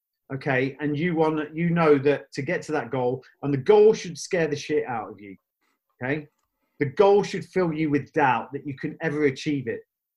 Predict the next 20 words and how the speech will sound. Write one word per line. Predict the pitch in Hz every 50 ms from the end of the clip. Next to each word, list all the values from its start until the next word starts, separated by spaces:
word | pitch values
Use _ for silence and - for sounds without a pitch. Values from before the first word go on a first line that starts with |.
| _ _ _ _ _ _ _ _ _ _ _ _ _
But | 202 180 151 151 - - - - - - - _ -
it | 170 160
should, | 147 - - 185 185 165 143 135 - - - _ _ _ _ _ 165 165 -
a | - 143
goal | - - 175 180 190 185
should | 170 - - 180 -
be | 165
something | - - 175 165 143 - 156 143
that | 143 143
you | 151
can | 139 143
break | 131 135 147 147 143
down | 147 139 135 135
into | 135 127 - -
bite-sized | - 160 180 - - - 160 147 139 135 -
chunks | - - 135 123 120 120 123 - - - - - _ _ _ _ _ _ _ _ -
that | 135
you | 131 139 135 135
can | - - 139 143 143
achieve. | 135 135 - - 120 110 98 95 90